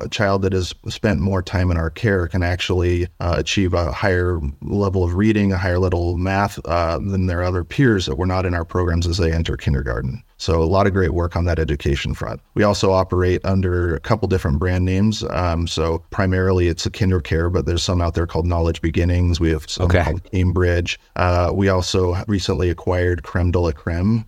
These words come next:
Speaker 1: is a premium childcare provider ba-, that was based in Denver, Colorado, and continuing to acquire new centers actively, and so continuing to grow our footprint.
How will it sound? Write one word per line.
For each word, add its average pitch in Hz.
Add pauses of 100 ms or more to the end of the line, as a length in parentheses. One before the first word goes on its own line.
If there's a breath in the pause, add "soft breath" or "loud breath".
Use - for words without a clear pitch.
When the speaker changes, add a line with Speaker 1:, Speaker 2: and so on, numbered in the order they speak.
Speaker 1:
is 113
a 87
premium 87
childcare 85
provider 90
ba-, 87
that 78
was 78
based 87
in 85
Denver, 87
Colorado, 85
and 90 (140 soft breath)
continuing 92
to 90
acquire 85
new 85
centers 87
actively, 95
and 73
so 76
continuing 87
to 85
grow 85
our 87
footprint. -